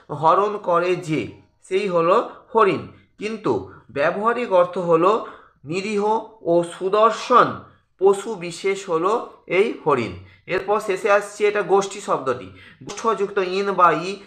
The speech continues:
সমান গোষ্ঠী। এই শব্দটির ব্যুৎপত্তিগত অর্থ হলো গবাদি পশু জায়গা এবং বর্তমানে ব্যবহৃত বা ব্যবহারিক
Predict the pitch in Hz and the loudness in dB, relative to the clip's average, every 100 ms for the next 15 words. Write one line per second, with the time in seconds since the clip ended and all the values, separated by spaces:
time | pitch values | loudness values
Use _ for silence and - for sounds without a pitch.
0 | _ 185 165 151 143 170 - - 214 214 | _ -2 -2 0 -2 -4 -6 -12 -12 -12
1 | - _ - 208 202 - 196 180 190 190 | -20 _ 0 0 0 -4 -4 -2 -4 -4
2 | 170 165 170 196 196 196 202 196 175 170 | -6 -6 -6 -8 -6 -4 -4 2 2 2
3 | 170 175 175 175 165 165 175 180 185 180 | -2 -2 0 0 2 2 2 0 -2 -4
4 | 170 160 123 135 143 165 202 208 - - | -6 -8 -2 2 2 4 2 2 -4 -12
5 | - 202 226 123 98 _ _ _ _ _ | -4 2 2 0 -8 _ _ _ _ _
6 | _ _ _ _ _ _ 143 180 185 208 | _ _ _ _ _ _ 0 0 2 0
7 | 202 196 196 151 151 185 196 208 214 135 | 2 2 2 2 2 2 -2 0 2 2
8 | - - - 160 147 143 156 185 175 170 | 0 -6 2 2 4 0 0 -2 2 2
9 | 175 226 - | 2 -4 -8